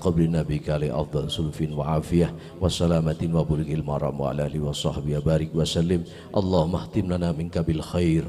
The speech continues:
ربنا آتنا في الدنيا حسنة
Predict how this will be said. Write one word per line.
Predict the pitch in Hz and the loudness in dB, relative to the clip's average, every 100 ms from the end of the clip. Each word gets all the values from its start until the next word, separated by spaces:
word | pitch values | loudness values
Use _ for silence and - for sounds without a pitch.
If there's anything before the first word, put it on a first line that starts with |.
| - - - | -6 -14 -4
ربنا | 98 95 85 87 85 82 92 | -4 2 2 4 2 2 0
آتنا | 82 85 82 | 0 0 0
في | 80 87 | 0 0
الدنيا | - 80 73 73 | 0 -2 -2 -4
حسنة | 73 76 - 80 85 | -4 -4 0 2 2